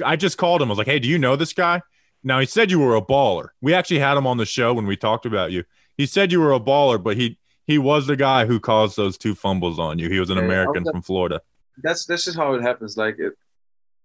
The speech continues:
Speaker 2: it's just a, a, a little thing that you'll be embarrassed about for the rest of your life, 'cause they'll, you, maybe it comes up in, in twenty years and somebody's gonna say, like,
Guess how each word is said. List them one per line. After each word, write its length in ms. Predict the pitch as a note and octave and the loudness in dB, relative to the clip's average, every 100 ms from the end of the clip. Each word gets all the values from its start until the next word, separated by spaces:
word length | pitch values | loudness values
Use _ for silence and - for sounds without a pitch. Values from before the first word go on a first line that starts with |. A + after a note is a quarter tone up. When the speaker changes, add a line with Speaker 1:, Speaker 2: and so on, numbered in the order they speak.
| _ | _
Speaker 2:
it's 160 | A#2+ A#2 | -10 -6
just 180 | C3+ A2+ | -4 -4
a, 100 | - | -4
a, 520 | A2+ - B2 - A#2 | -4 -4 -4 -4 -4
a 20 | |
little 260 | C3 D3 C#3 | -2 -2 -4
thing 320 | C#3 C3+ C3+ | -2 -2 0
that 160 | A#2+ - | -2 -4
you'll 180 | A#2 A#2 | -4 -4
be 200 | A#2 A#2+ | -2 -2
embarrassed 420 | A2+ A#2+ C3 B2+ | 0 0 0 -2
about 380 | A#2 A#2 A2+ - - | -4 -2 -2 -6 -12
for 140 | A#2 | -6
the 80 | A2 | -2
rest 260 | A2+ B2 A#2 | -2 -2 -4
of 100 | A2+ | -2
your 120 | G#2+ | 0
life, 320 | G#2 A2 A#2 | 0 -2 -4
'cause 180 | G#2+ G2+ | -6 -2
they'll, 400 | A2 G#2+ G#2+ - _ - | -2 -2 -6 -10 _ -8
you, 140 | B2+ B2+ | -4 0
maybe 260 | C3+ C#3+ | 0 0
it 80 | C3+ | -2
comes 220 | C#3 C3 | -2 -2
up 180 | C3+ C3+ | -2 -2
in, 200 | B2 A#2 | -2 -2
in 120 | A2+ | -4
twenty 280 | A2+ C#3 C#3 | -4 -4 0
years 280 | A#2+ A#2+ A2+ | 0 0 -2
and 160 | G#2 - _ | -6 -10 _
somebody's 440 | - A#2+ A#2 A2+ | -6 -2 0 -2
gonna 180 | A2 A2+ | -2 -2
say, 200 | A2+ A#2 | -2 -2
like, 280 | A2 A2 G#2 | 0 -4 -6